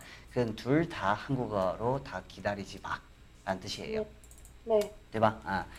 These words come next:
Speaker 1: 都行啊，要看情况. "了" 쓰는지, 쓰든지 안 쓰든지 다, 아, "하지 마라"고 번역할 수
Speaker 2: 음,
Speaker 1: 있어요.
Speaker 2: 음.
Speaker 1: 근데 "你别吃了." 하면은?
Speaker 2: 먹고 있는데.
Speaker 1: 그럼 "你别吃了." 하면은, 하-, 한국어로 해석하면?
Speaker 2: 그만 먹어.
Speaker 1: "그만 먹어."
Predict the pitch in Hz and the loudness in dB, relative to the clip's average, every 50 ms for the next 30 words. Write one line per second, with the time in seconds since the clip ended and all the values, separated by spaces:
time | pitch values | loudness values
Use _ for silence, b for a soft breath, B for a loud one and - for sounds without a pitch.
0 | B B - - 131 135 135 120 104 101 101 101 117 127 - - 156 135 - - | B B 0 2 4 4 4 2 2 2 6 8 8 8 8 8 4 4 4 2
1 | 110 113 143 143 117 92 B B B B - 156 175 180 180 180 - - 185 185 | 0 8 10 10 10 10 B B B B 8 10 10 10 10 6 4 4 6 8
2 | 180 175 175 175 160 - 156 160 160 - - - 156 170 170 156 143 113 98 98 | 8 8 6 4 2 2 0 0 0 -2 -2 0 4 6 8 8 8 6 4 2
3 | - 127 123 117 110 98 101 98 - - - 87 92 B B B B B B B | -4 -6 -6 -4 -4 -4 -4 -4 -4 -2 0 0 0 B B B B B B B
4 | - 90 90 85 - - - - 113 101 98 92 95 95 92 90 90 - - - | -4 -4 -4 -2 -2 -2 -2 -2 0 0 0 2 2 2 0 -2 -6 -12 -18 -8
5 | - 95 92 - - 90 - - - 208 202 180 180 - 165 165 - - - 170 | -6 -6 -6 -4 -6 -8 -8 -4 4 6 6 6 6 4 -4 -8 -8 -12 -12 -12
6 | 165 - - 143 147 147 139 139 131 135 160 175 170 - 180 170 165 147 143 131 | -10 2 8 10 10 12 12 10 10 10 8 6 6 6 8 8 8 8 8 2
7 | 123 104 95 92 95 104 - - - - - - - - - - - - - - | 2 0 0 -2 -4 -6 -10 -14 -18 -20 -20 -20 -20 -20 -20 -20 -20 -20 -20 -20
8 | - - - - - - - - - - - - - - 202 185 - - 190 185 | -20 -20 -20 -20 -20 -20 -20 -20 -20 -20 -20 -18 4 6 6 6 8 8 6 6
9 | 180 180 180 175 175 175 208 208 214 - - - - - - - - - - - | 6 4 0 -2 -2 -2 -4 -4 -6 -8 -16 -20 -20 -20 -20 -20 -20 -20 -16 -2
10 | - 131 127 123 120 117 143 160 156 - 175 160 147 139 143 131 110 101 - - | 2 4 4 6 10 10 10 8 10 6 6 6 8 8 6 4 4 2 -2 2
11 | - 143 147 147 - - 170 156 151 139 123 113 117 127 123 - - - 101 87 | 4 4 4 4 2 0 0 2 4 4 2 2 -2 -6 -8 -10 -10 -10 -10 -10
12 | 87 90 - - - - - - - - - - - - - - - - - - | -10 -10 -10 -12 -12 -14 -14 -16 -16 -16 -16 -16 -16 -16 -16 -16 -18 -18 -18 -18
13 | - - - - - - - - - - - - - - - - - - - - | -16 -16 -16 -16 -14 -14 -12 -12 -14 -16 -18 -18 -18 -16 -16 -16 -16 -18 -18 -12
14 | - - - 233 233 233 220 214 208 190 170 - 180 - - - 120 120 135 139 | -12 -2 2 6 6 8 6 6 6 4 2 2 -2 -8 -4 4 8 10 10 10
15 | 123 - 101 87 87 90 85 | 10 8 4 0 -2 -4 -6